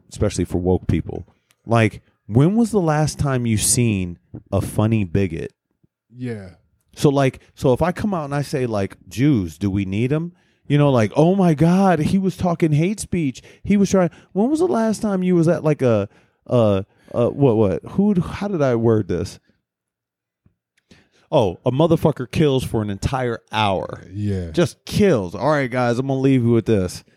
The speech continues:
Speaker 1: Uh, let's go out and get those niggeronis. Are you with me?" You know,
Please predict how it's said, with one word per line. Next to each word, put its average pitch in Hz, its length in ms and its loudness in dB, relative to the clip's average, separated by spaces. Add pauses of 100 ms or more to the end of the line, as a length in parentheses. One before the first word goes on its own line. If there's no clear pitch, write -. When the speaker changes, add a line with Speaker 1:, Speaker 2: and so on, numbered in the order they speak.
(240)
Speaker 1:
Uh, 98 460 0 (1900)
let's 165 180 0
go 180 160 0
out 175 120 2
and 160 100 -4
get 160 160 -2
those 135 240 2
niggeronis. 113 760 -2
Are 101 80 0
you 113 100 2
with 196 200 4
me?" 240 240 2 (100)
You 175 160 2
know, 175 240 2